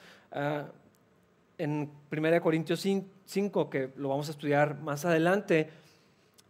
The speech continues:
dice específicamente, hay un tipo de cristianos con el que no deberíamos ni de comer. O sea, con eso ni te juntes, ni siquiera comas.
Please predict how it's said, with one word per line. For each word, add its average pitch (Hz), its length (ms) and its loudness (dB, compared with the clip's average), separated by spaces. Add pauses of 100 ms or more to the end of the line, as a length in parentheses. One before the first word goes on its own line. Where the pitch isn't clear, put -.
dice 160 160 -6
específicamente, 180 840 0
hay 160 120 2
un 175 100 -4
tipo 196 300 -4
de 190 100 0
cristianos 165 600 -4
con 165 120 -4
el 151 120 -6
que 147 80 -6
no 147 80 -2
deberíamos 156 400 0
ni 147 160 -2
de 123 160 -2
comer. 196 400 -4
O - 1500 -20
sea, - 80 -20
con 139 160 -4
eso 214 200 0
ni 254 140 0
te 165 120 -2
juntes, 208 580 -2
ni 143 80 -8
siquiera - 400 -2
comas. 208 480 -4